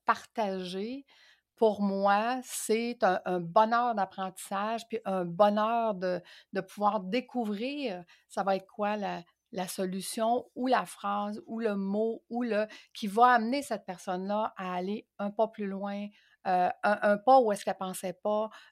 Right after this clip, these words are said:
euh, ouvrir une nouvelle possibilité que même pour elle, c'était même pas envisageable. Et, et, et ça, je te dirais que c'est en permanence.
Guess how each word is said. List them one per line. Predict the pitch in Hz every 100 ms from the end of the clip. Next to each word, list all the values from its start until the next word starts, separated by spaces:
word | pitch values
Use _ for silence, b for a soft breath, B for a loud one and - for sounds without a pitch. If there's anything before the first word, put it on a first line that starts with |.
| -
euh, | 190
ouvrir | 262 233 220 254 247
une | 202
nouvelle | 202 214 214
possibilité | 214 202 - 190 190 - 220 226
que | 208 185 -
même | 196 214 240 220
pour | 214 190
elle, | 202 220 214
c'était | - 196 185 185
même | 180 196 185
pas | - 208 - _
envisageable. | 190 190 170 185 180 185 175 185 185 226 247 214 170 B B B B
Et, | 190
et, | 190 185 - 196
et |
ça, | 180 - - 277 294 285 _ _ -
je | -
te |
dirais | 208 190 208
que | 233
c'est | 208
en | 180 -
permanence. | 240 208 185 170 185 202 160 -